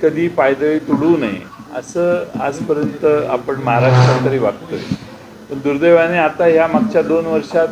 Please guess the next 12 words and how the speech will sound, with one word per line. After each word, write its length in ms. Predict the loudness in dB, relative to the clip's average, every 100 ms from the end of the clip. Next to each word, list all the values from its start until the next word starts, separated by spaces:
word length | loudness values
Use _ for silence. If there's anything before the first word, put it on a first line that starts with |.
| -6 -18 -16
असं 320 | -16 -4 -2 0
होतंय 440 | 0 0 4 4 2 -2 -12 -20 -20 -18 -12
आणि 220 | -6 -2
आकडेवारी 600 | -2 -2 2 4 4 4
जर 160 | 2 2
आपण 380 | 2 0 0
बघितली 480 | 0 0 -2 -4 -8
तर 200 | -4 -6
ती 200 | -4 -6
फार 240 | -2 0 0
मोठ्या 340 | -2 0 0
प्रमाणात 400 | 2 2 2 -2